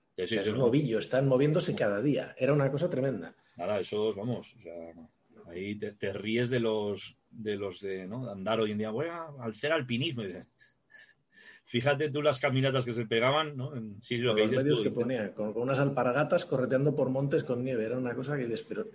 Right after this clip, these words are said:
Speaker 2: eso se ha podido hacer y se ha hecho, pero mil personas seguidas, no tres o cuatro".
Speaker 1: Mm.
Speaker 2: Madre mía. Muy bien. Pues una vez más,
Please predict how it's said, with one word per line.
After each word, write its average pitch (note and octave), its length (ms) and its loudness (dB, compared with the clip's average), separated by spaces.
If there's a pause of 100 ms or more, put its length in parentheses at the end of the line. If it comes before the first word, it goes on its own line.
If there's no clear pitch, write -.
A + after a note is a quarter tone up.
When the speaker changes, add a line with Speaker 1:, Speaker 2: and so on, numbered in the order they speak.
Speaker 2:
eso - 200 -6
se D3 160 -2
ha D#3 80 -4
podido D3 260 2
hacer D#3 200 0
y D3+ 60 2
se - 140 -4
ha C3+ 60 2
hecho, - 220 -2
pero A#2 180 -2
mil D#3+ 180 -4
personas C#3 420 -2
seguidas, G#2+ 400 -2
no A#2 220 -6
tres G#2+ 160 -6
o G#2 60 -4
cuatro". C#3 280 -6 (560)
Speaker 1:
Mm. F2+ 320 -14
Speaker 2:
Madre C#3+ 240 -4
mía. C3+ 220 -8 (1700)
Muy F#3 160 4
bien. F3+ 300 6 (600)
Pues B2 180 -4
una C#3+ 160 2
vez B2+ 80 2
más, C3+ 440 -2